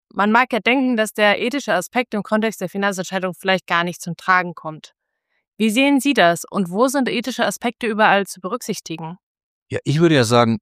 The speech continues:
Speaker 2: überall. Überall, wo Menschen über Geldflüsse und finanzielle Strukturen informiert sein sollten. In, in Schulen, in Hochschulen, in Betrieben, bei Nachrichtensendern, Zeitungen et cetera.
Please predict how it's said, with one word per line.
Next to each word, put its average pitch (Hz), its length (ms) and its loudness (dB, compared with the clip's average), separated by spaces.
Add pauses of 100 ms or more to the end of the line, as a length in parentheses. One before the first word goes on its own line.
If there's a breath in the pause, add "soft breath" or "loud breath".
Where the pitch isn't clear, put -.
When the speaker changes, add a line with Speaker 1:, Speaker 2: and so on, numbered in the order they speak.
(140)
Speaker 2:
überall. 87 680 2
Überall, 143 320 4
wo 131 80 2
Menschen 120 420 2
über 110 160 -2
Geldflüsse 123 600 -2
und 107 140 -2
finanzielle 107 540 0
Strukturen - 680 -4
informiert 110 460 0
sein 87 260 -2
sollten. 82 380 -4
In, 92 180 -2
in 110 140 2
Schulen, 135 480 2
in 104 240 0
Hochschulen, 113 640 0
in 113 180 0
Betrieben, 120 800 -2
bei 135 100 4
Nachrichtensendern, 98 1040 0
Zeitungen 113 640 -2
et 107 120 -8
cetera. 104 560 2